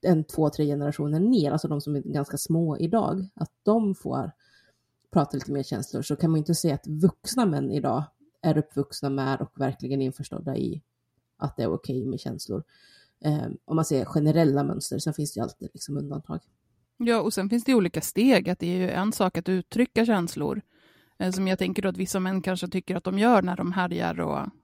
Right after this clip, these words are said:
Speaker 2: eh, gormar och liksom är allmänt hotfulla. Men sen är ju nästa steg att hantera, att ta ansvar för känslorna och hantera dem på rimliga sätt.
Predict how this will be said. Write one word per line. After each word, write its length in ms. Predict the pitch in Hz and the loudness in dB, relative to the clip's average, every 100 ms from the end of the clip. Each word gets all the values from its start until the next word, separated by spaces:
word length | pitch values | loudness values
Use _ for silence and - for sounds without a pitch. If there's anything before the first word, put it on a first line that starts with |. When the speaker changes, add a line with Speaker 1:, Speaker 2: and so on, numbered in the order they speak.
| _ | _
Speaker 2:
eh, 720 | 160 147 - - - - - - - | -8 -8 -10 -12 -12 -12 -12 -14 -14
gormar 520 | 247 175 175 175 165 | -4 -4 -2 -4 -4
och 120 | 170 | -4
liksom 340 | 170 - - - | -4 -6 -6 -6
är 180 | - - | -8 -6
allmänt 320 | 185 175 175 | -4 -4 -2
hotfulla. 680 | 202 - - 185 143 - - _ _ - - _ | -4 -6 -4 -4 -2 -6 -8 _ _ -20 -20 _
Men 120 | 196 | 0
sen 180 | 190 202 | 2 4
är 40 | |
ju 60 | 220 | 6
nästa 300 | 214 - 180 | 4 2 0
steg 260 | - 165 | 2 0
att 80 | 165 | 2
hantera, 460 | 175 170 220 233 180 | 0 2 6 6 4
att 160 | - | 0
ta 80 | - | -2
ansvar 320 | 175 180 226 | -2 0 2
för 80 | 220 | 2
känslorna 420 | 214 180 - - | 2 0 0 -4
och 60 | 165 | -2
hantera 480 | 175 - 226 220 160 | -2 0 2 2 0
dem 160 | - | -2
på 80 | 175 | -4
rimliga 360 | 170 147 131 143 | -4 -4 -4 -6
sätt. 380 | - - - | -6 -8 -14